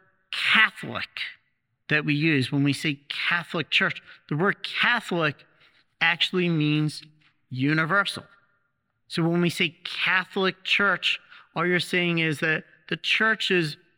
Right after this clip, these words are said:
is universal. That is, the church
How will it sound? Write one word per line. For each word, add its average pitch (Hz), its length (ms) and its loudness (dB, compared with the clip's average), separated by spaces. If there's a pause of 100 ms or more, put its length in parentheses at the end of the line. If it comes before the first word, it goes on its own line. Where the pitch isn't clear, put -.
(300)
is 151 200 0
universal. 180 720 2 (840)
That 175 100 6
is, 180 240 6
the 185 100 0
church - 680 2